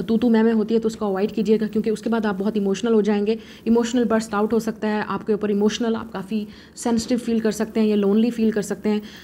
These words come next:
अम, ये work वाली जगह पे भी हो सकती है जहाँ पे लोग आपको target कर सकते हैं,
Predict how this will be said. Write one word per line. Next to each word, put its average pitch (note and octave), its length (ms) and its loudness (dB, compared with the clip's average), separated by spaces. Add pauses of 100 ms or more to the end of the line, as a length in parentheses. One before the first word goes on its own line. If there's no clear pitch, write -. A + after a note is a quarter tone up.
(140)
अम, G3+ 460 0 (360)
ये A3 100 6
work A#3 220 2
वाली B3+ 120 2
जगह A#3 200 0
पे B3+ 120 -2
भी A#3 80 -2
हो A#3+ 100 0
सकती A3+ 260 -4
है A#3 60 -2
जहाँ G3+ 160 -4
पे G#3 80 -2
लोग G#3 180 0
आपको G3+ 200 -2
target G#3 320 -2
कर G#3+ 100 -2
सकते G#3+ 280 -4
हैं, G#3 120 -2